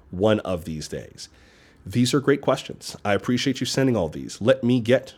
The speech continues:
to, let me just take a look at the questions that are in the chat right now. Glad to see you guys chatting away. Let's see. Um,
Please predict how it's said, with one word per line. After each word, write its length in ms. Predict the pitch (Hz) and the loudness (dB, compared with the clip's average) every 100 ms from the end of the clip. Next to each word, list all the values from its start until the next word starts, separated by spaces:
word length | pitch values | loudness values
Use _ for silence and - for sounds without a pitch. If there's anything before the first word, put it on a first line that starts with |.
| _ | _
to, 560 | - - 123 95 90 135 | -12 -2 0 2 0 0
let 120 | 175 | 0
me 60 | 214 | -2
just 140 | - | 0
take 100 | 160 | 0
a 60 | 117 | 2
look 120 | 110 | 0
at 60 | 92 | -2
the 60 | |
questions 500 | - 107 101 90 - _ - - - - - - | -2 -2 -2 -4 -6 _ -20 -20 -20 -20 -20 0
that 200 | 120 113 | 4 4
are 60 | 107 | 4
in 240 | 135 110 | 2 2
the 100 | 95 | 0
chat 480 | - - 170 165 - | -4 -4 0 0 0
right 240 | 82 69 | -4 -4
now. 360 | - - 87 127 _ - | -10 -10 -10 -12 _ -6
Glad 220 | 117 120 | -4 -2
to 60 | 123 | -4
see 160 | - | -2
you 120 | 110 | -2
guys 380 | 107 98 92 90 | 0 0 0 -4
chatting 360 | - 117 104 107 | -6 -4 -4 -4
away. 460 | 98 80 71 123 - - - | -4 -4 -6 -12 -14 -18 -12
Let's 220 | 95 - | -10 -8
see. 640 | - - 92 82 95 175 - _ _ | -10 -4 -4 -4 -6 -8 -10 _ _
Um, 880 | 120 123 123 127 127 127 135 131 131 | -8 -4 -2 0 0 0 0 -2 -6